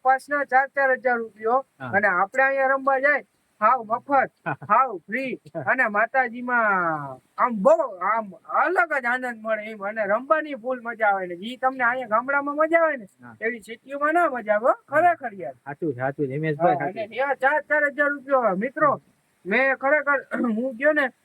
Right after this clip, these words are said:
Speaker 1: મેં ખુદ ચાર હજાર દીધા, એવું કઈ નથી. પણ જી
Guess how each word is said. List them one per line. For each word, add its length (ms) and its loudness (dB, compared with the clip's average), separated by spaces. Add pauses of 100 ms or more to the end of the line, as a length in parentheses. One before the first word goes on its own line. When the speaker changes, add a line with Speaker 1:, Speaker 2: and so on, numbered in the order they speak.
Speaker 1:
મેં 160 2
ખુદ 200 -8 (220)
ચાર 240 2
હજાર 180 0
દીધા, 280 -2
એવું 200 -4
કઈ 180 0
નથી. 360 -2 (960)
પણ 200 2
જી 400 -8